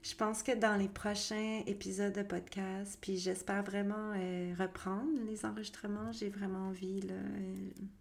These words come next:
tu sais, je vous fais pas de promesses, mais j'ai, je sens l'élan, là, tu sais, de, de vous faire plus de podcasts maintenant. Euh,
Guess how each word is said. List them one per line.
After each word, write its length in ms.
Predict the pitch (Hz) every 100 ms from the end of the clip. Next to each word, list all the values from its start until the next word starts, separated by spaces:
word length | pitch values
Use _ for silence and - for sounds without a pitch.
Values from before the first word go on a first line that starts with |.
| -
tu 60 |
sais, 80 | 214
je 60 | 196
vous 40 |
fais 200 | 190 196
pas 120 | 202
de 80 | 214
promesses, 460 | - 202 196 208 208
mais 160 | 196
j'ai, 480 | 185 185 180 175 175 - - - - - - -
je 140 | - 202
sens 600 | 202 - - 190 190 190
l'élan, 580 | 185 185 185 185 180 185
là, 120 | 202 226 226
tu 80 |
sais, 120 | - 220
de, 220 | 208 202 214 208 - -
de 80 |
vous 140 | 208 196
faire 280 | - - 202
plus 180 | 202 202
de 80 | 202
podcasts 540 | 202 202 208 220 -
maintenant. 440 | 220 220 226 240 277 - - - - - - - - -
Euh, 540 | - 220 208 208 202